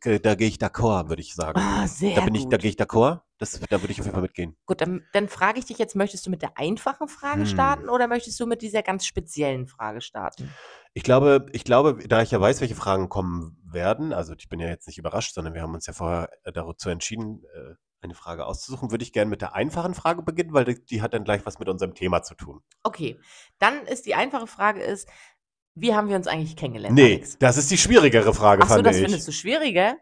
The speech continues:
Speaker 1: Naja, die,
Speaker 2: Da haben wir
Speaker 1: die,
Speaker 2: jetzt uns jetzt nicht drüber
Speaker 1: die kann man ein
Speaker 2: ausgetauscht.
Speaker 1: bisschen länger ausschmücken.
Speaker 2: Dann hast du Pech, musst du jetzt mit der starten. Hab ich jetzt schon
Speaker 1: Scheiße.
Speaker 2: gestellt.
Speaker 1: Ich wollte mit der anderen, damit ich die Brücke dazu schlagen kann. Weißt du, wie ich meine? Das Rad
Speaker 2: Ah.
Speaker 1: schlag.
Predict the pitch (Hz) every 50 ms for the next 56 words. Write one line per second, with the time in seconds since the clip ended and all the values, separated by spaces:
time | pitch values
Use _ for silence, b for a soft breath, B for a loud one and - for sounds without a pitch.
0 | _ _ _ - - 120 113 214 220 - - 180 226 269 285 262 - 233 220 220
1 | 226 220 254 220 - 165 147 110 110 135 143 - - - - 143 - 143 175 160
2 | - 170 151 160 156 156 156 170 190 - - - 107 98 - - 82 78 78 -
3 | 175 180 185 190 190 185 175 185 180 - 165 160 208 202 196 196 190 185 180 -
4 | 180 180 175 175 - 156 156 143 139 131 - - 98 95 - 120 - - - 120
5 | 80 76 80 - - - 80 78 78 113 110 - - - - - 127 120 117 113
6 | 107 123 101 107 107 110 104 101 101 107 - - - 87 92 104 - 117 101 95
7 | - - 87 - 92 82 78 80 78 87 82 80 90 90 - 104 - - 107 107
8 | 107 113 107 - - - - - 104 165 170 175 175 - 92 85 82 85 139 131